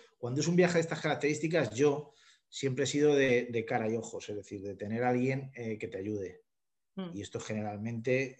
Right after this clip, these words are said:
Speaker 1: es lo que tanto ella como yo, como la agencia tradicional, yo creo que podemos ofrecer de dif-, de diferente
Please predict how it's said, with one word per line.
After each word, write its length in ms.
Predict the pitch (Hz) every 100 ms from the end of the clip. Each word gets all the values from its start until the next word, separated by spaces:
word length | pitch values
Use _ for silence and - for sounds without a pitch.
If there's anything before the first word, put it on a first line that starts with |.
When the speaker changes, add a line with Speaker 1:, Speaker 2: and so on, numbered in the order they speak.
| 120
Speaker 1:
es 120 | 110
lo 180 | 120 113
que 400 | 123 117 110 107
tanto 300 | - 110 113
ella 220 | 120 127
como 180 | 127 123
yo, 260 | 120 139 127
como 280 | 123 120 113
la 340 | 113 110 107 - -
agencia 380 | 107 120 113 113
tradicional, 480 | 117 113 120 127
yo 80 | 123
creo 120 | 120 120
que 40 |
podemos 220 | 120 123
ofrecer 440 | 120 117 - 131 131 _ _ _ _ _
de 160 | 117 123
dif-, 320 | 120 123 123
de 100 | 113
diferente 720 | 110 104 110 127 117 123 123